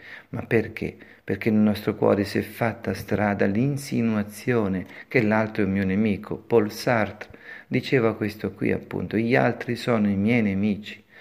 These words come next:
l'altro è il mio nemico, l'altro, eh, lo devo veramente, eh, devo passare sopra l'altro perché l'altro cerca di uccidermi". Allora, cari amici, il Vangelo ci dice perfettamente il contrario.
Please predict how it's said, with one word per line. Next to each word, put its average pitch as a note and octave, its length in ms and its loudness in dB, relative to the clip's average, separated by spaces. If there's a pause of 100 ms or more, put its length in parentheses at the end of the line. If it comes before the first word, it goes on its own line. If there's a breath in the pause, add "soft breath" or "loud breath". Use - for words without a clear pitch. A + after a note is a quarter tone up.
(120 loud breath)
l'altro A#2+ 460 2
è G2 40 2
il F#2+ 40 2
mio G#2 160 4
nemico, G2+ 480 2
l'altro, G2+ 640 2 (320 loud breath)
eh, F#2 360 0
lo A#2 200 6
devo A#2 440 6
veramente, A2 680 2 (400 loud breath)
eh, - 280 -16
devo B2 400 6
passare A2+ 440 2
sopra G#2 420 4
l'altro F#2 360 0
perché A#2 260 0
l'altro A#2 320 2
cerca G#2 320 0
di - 100 -4
uccidermi". - 800 -6 (680 soft breath)
Allora, G#2+ 600 0
cari G#2+ 240 2
amici, B2 540 -2 (240 soft breath)
il G#2 160 -2
Vangelo G#2+ 460 4
ci G#2 120 -4
dice G2 300 0
perfettamente F#2+ 800 -2
il F2+ 60 -8
contrario. - 720 -10